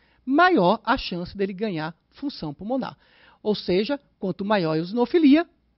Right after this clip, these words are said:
maior respondedor vai ser esse meu paciente a uma terapia com anti-L cinco. Como a Regina comentou, vamos ver aqui de novo um pouquinho, né? Quais são os preditores de resposta para o omalizumab?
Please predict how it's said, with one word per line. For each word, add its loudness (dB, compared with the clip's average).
maior 2
respondedor -2
vai 0
ser -4
esse -4
meu -8
paciente -6
a -8
uma -10
terapia -6
com -14
anti-L -14
cinco. -20
Como 0
a 8
Regina 4
comentou, 0
vamos -4
ver 2
aqui 0
de -6
novo 0
um -6
pouquinho, -10
né? -8
Quais 0
são 0
os -2
preditores -4
de -6
resposta -2
para -4
o 0
omalizumab? -2